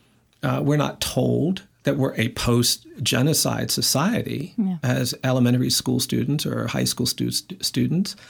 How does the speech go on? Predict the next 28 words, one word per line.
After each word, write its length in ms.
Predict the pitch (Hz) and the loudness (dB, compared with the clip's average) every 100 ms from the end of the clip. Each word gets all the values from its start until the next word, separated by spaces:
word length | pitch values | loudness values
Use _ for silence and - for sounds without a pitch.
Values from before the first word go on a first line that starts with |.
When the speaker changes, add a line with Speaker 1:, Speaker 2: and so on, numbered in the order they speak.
| - - - _ | -20 -20 -20 _
Speaker 1:
But 100 | - | 2
in 100 | 214 | 4
fact, 220 | 202 240 240 | 4 2 2
I 80 | |
think 200 | 220 247 | 4 4
we 140 | 240 220 | 4 2
are. 260 | 214 294 | 2 0
What 200 | 110 160 | 0 0
we 160 | 170 220 | 4 4
did 200 | 220 214 | 4 4
to 80 | 196 | 4
Speaker 2:
Yeah. 60 | 156 | 4
Speaker 1:
indigenous 500 | 143 156 165 160 - | 4 2 2 0 2
people 340 | 143 139 190 | 0 2 2
when 140 | 139 | 2
Europeans 480 | 131 135 - 143 156 | 2 2 2 2 2
came 220 | - 143 147 | 0 0 2
to 80 | |
this 180 | 139 139 | 0 0
continent 500 | - 143 175 175 202 | 0 -2 0 0 2
was 180 | - 214 | 4 4
Speaker 2:
Yeah. 40 | |
Speaker 1:
a 20 | 202 | 4
genocide. 680 | 202 254 302 - - 113 110 - | 2 2 0 -2 -2 -6 -10 -2
We 80 | 226 | 0
Speaker 2:
Yeah. 60 | 185 | 2
Speaker 1:
killed 260 | 269 254 | 2 2
millions. 400 | 156 190 269 160 | 4 4 4 0